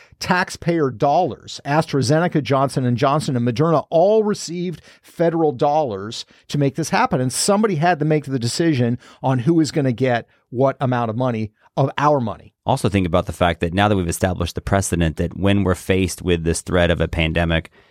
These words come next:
Speaker 2: that the options are go dark or get a vaccine, and we'll fund the vaccine. And so this is a,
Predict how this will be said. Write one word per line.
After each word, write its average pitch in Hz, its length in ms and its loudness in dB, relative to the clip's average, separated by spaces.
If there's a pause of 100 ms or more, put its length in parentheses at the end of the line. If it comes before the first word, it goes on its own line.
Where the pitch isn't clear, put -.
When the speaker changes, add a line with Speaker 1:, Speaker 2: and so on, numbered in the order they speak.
(420)
Speaker 2:
that 90 200 0 (640)
the 98 120 -2
options 95 360 0
are 87 120 2
go 104 280 2
dark 92 520 0 (100)
or - 120 -6
get 95 200 2
a 98 40 0
vaccine, 90 720 0 (300)
and 95 180 -2
we'll 85 100 0
fund 101 320 0
the 98 60 0
vaccine. 87 560 0
And 85 100 -4
so 95 120 0
this 113 180 0
is 107 100 2
a, 95 160 2